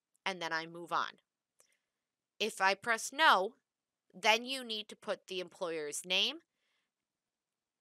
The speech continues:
and where you worked for this job. So their address, the state, all of that stuff, okay? But mine was in Iowa, so I press yes,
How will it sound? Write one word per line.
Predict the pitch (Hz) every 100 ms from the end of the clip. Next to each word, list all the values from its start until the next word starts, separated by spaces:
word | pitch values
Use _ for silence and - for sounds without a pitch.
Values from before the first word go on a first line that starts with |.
| -
and | 202 190 175
where | 190 202 208 202 208 -
you | 180 214
worked | 190 170 -
for | - 185
this | 170 165
job. | - 143 82 -
So | - 151
their | 156 156 -
address, | 185 185 190 185 185 - - _ _ _ _ _ -
the |
state, | - - 180 165 - -
all | 175 170 175 175
of | 160
that | 165 143
stuff, | - - - -
okay? | 123 160 151 170 _ _ _ _ _ _ _ _ _ _ _ _ -
But | 247 233 - _ _
mine | 190 196 196 208
was | 185 180
in | 190 -
Iowa, | 156 151 143 156
so | -
I | 139
press | - 139 131 -
yes, | 175 233 -